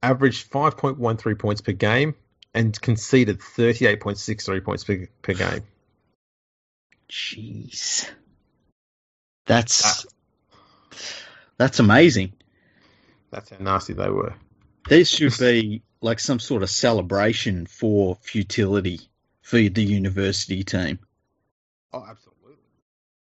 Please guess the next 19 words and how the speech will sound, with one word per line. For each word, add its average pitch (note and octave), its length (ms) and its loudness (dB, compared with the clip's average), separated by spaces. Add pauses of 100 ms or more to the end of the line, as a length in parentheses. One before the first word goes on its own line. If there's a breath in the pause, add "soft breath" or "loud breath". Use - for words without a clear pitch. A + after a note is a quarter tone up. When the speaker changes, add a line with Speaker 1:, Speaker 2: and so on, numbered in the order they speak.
(400)
Speaker 2:
We B2 100 -2
should G2 220 0
call D#3 220 8
the A2+ 220 6
wooden A2 300 0
spoon G#2+ 440 0
the F#2 100 -6
University F#2+ 720 -2
spoon F#2 440 -4
or F2+ 80 -4
something F#2 440 -4
like F2+ 240 -6
that. E2 240 -6 (720)
Speaker 1:
I C#3+ 100 6
think G#2 280 2
that's E2 200 -6
a F#2 40 -4
great F2 340 -4
idea. F2+ 300 -8